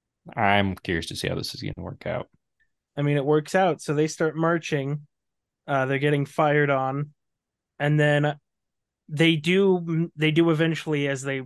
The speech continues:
Speaker 2: march up the ramp, make contact with the enemy, right? Like, they
Speaker 1: Mm-hmm.
Speaker 2: start engaging the front lines. And then I should look at my book, but <laughs> I don't want to right now.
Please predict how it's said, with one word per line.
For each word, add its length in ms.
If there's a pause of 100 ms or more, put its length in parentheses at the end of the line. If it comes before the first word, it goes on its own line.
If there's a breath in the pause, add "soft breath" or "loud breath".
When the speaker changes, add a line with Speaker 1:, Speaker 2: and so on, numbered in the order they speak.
Speaker 2:
march 280
up 100
the 100
ramp, 200
make 160
contact 500
with 120
the 140
enemy, 280
right? 320 (640)
Like, 140
they 100
Speaker 1:
Mm-hmm. 20
Speaker 2:
start 240
engaging 440
the 100
front 260
lines. 640 (720)
And 200
then 540 (840)
I 100
should 220
look 160
at 80
my 120
book, 240
but 120
<laughs> 20
I 60
don't 160
want 200
to 120
right 180
now. 260